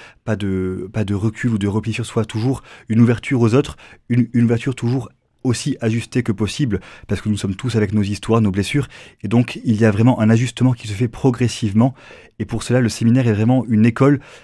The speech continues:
parfois, euh, euh, rugueuse, je dirais, mais très purificatrice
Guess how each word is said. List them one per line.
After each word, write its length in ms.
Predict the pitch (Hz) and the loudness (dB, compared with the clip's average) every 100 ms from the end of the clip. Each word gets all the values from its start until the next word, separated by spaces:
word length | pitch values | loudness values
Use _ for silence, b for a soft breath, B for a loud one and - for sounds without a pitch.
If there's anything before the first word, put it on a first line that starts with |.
| B | B
parfois, 440 | - 98 - 143 131 | -6 -4 0 2 4
euh, 340 | 104 98 98 104 | 2 0 -4 -4
euh, 460 | 98 92 92 90 | -4 -4 -6 -8
rugueuse, 500 | 107 104 123 127 147 101 | -4 0 2 2 0 -2
je 80 | |
dirais, 280 | 104 101 135 | -2 0 2
mais 160 | 123 101 | 2 0
très 200 | - 139 | -2 -4
purificatrice 760 | - 120 117 110 - 139 - | -2 -2 0 -2 -2 -4 -4